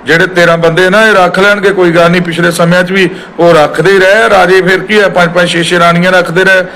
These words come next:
ਇਹ ਰੱਖ ਲਾਂਗੇ। ਤੁਸੀਂ ਜੇ ਵਾਰ-ਵਾਰ ਛੁਹਾਰਾ ਲਾਉਣ ਤੋਂ ਨਹੀਂ ਬਾਜ ਆਉਂਦੇ ਤੇ, ਠੀਕ ਆ? ਬਾਕੀ ਬਾਈ ਮਾਰਨਾ ਮੂਰਨਾ ਤੇ ਬਾਹਰ ਆ ਕੇ ਮਾਰ ਦਿਓ, ਕੋਈ ਗੱਲ ਨਹੀਂ ਆ। ਵੇਖੋ ਬਈ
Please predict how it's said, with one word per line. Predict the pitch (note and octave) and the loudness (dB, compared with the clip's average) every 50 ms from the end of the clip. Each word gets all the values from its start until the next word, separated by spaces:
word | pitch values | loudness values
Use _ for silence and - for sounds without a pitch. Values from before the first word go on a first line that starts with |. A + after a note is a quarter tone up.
| - - - - - | -14 -14 -10 -4 -2
ਇਹ | D3 F3+ G3+ | 0 2 2
ਰੱਖ | G#3 G3 G3 - | 2 0 0 0
ਲਾਂਗੇ। | G3 G3+ G3+ G3+ G#3 | 2 2 2 2 0
ਤੁਸੀਂ | F3+ F3+ F#3+ F#3 F3+ | 0 0 -2 0 0
ਜੇ | F#3+ F#3+ | 0 2
ਵਾਰ-ਵਾਰ | F#3 F3+ E3+ E3+ E3+ F3 F3 | 2 2 2 2 2 2 0
ਛੁਹਾਰਾ | E3+ - G3 G3+ G3 F#3+ E3+ | 0 0 0 0 2 2 2
ਲਾਉਣ | D#3+ D3+ D3 D3 | 0 0 -2 -2
ਤੋਂ | D3 D#3 | -4 -4
ਨਹੀਂ | D3 D#3 F3 | -2 -2 -2
ਬਾਜ | F3 F3 E3+ D#3+ D3 | 0 0 0 0 0
ਆਉਂਦੇ | D#3 D3+ D3+ D3+ | 0 -2 -2 0
ਤੇ, | C#3+ D3+ D3 D3+ - - - - - - - - | -2 -2 -4 -4 -8 -18 -20 -20 -20 -16 -8 -4
ਠੀਕ | C#3 D3+ D#3+ F#3+ | -4 -2 0 0
ਆ? | G#3+ G#3 G3 G3+ - - - - - - - - - | 0 0 0 -2 -6 -14 -16 -20 -20 -20 -20 -14 -6
ਬਾਕੀ | A#2+ D3 E3 E3+ E3+ - G3+ G3+ G3 F#3 F3 - - - - - - - | -2 -2 -2 -2 -2 -2 -2 0 0 -2 -4 -6 -14 -16 -16 -18 -16 -8
ਬਾਈ | B2+ C#3+ F3 G#3+ A#3 | -2 0 0 0 0
ਮਾਰਨਾ | G#3 F#3 F3 E3+ E3+ E3+ E3+ F3 F3 | 0 2 2 2 2 2 2 0 0
ਮੂਰਨਾ | E3+ E3+ E3+ E3+ E3 E3+ F3+ F#3+ | 2 2 0 0 0 2 0 2
ਤੇ | G3 A3 | 2 0
ਬਾਹਰ | G3+ E3+ E3 D#3+ E3+ F3+ F#3 | 2 2 2 2 4 2 2
ਆ | F3+ E3+ | 2 0
ਕੇ | E3 E3 E3+ | 0 -2 -2
ਮਾਰ | D#3+ D#3 D3+ D3 C#3 | -2 0 0 0 0
ਦਿਓ, | - D#3 E3+ E3+ | 0 0 -2 0
ਕੋਈ | E3+ E3+ D#3+ | 0 -2 -2
ਗੱਲ | D3 D3 D3+ D3 C#3+ | 0 2 0 0 0
ਨਹੀਂ | D3 D3 C#3 | 0 -2 -2
ਆ। | B2 G#2+ A2 - - - - - - - - - - - - - - - - - - - - - - - - - - - - - - - - - - - - - - - - - - - - - - - - - - - - - - - - - - - - - - - - - - - - - - - | -2 -4 -6 -10 -16 -20 -20 -20 -20 -20 -20 -20 -20 -20 -20 -20 -20 -20 -20 -20 -20 -20 -20 -20 -20 -20 -20 -20 -20 -20 -20 -20 -20 -20 -20 -20 -20 -20 -20 -20 -20 -20 -20 -20 -20 -20 -20 -20 -20 -20 -20 -20 -20 -20 -20 -20 -20 -20 -20 -20 -20 -20 -20 -20 -20 -20 -20 -20 -20 -20 -20 -20 -20 -16
ਵੇਖੋ | - - C#3 E3 F3+ F3 F3 G3+ G3 | -10 -4 -2 -2 -2 0 0 0 0
ਬਈ | F3+ G3 F#3+ G3 F#3+ F3 | 2 2 2 0 0 -4